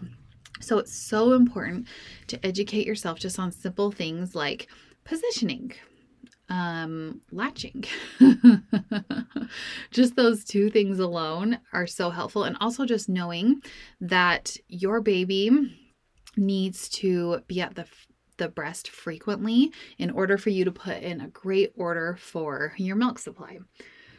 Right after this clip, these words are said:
That kinda leads me into tip number two. Um, that is,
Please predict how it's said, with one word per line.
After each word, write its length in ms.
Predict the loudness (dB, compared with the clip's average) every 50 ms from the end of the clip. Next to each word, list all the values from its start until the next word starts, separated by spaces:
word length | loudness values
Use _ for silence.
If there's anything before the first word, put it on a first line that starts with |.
| -20 -20 -20 -20 _ _
That 120 | -10 -8
kinda 200 | -4 -2 0 0
leads 260 | 0 2 0 2 2
me 180 | 4 2 2 2
into 540 | 0 -2 -2 -2 -2 0 2 2 2 0 -2 -4 -8 -14 -14
tip 220 | -10 -8 -8 -6 -6
number 260 | -6 -6 -6 -6 -8
two. 540 | -8 -6 0 2 4 4 4 2 0 -2 -4 -4 -12 -16 -18 _ _ _ _ _ _ _ _ _ _ _ _ _ _ -20 -20 -12 -6
Um, 540 | -4 -2 -2 -2 -2 -4 -6 -8 -10 -10 -12 -16 -20 -20 _ _ _ _ _ _ _ _ -12
that 360 | -4 2 4 4 4 4 4
is, 420 | 2 2 4 4 2 2 -2 -6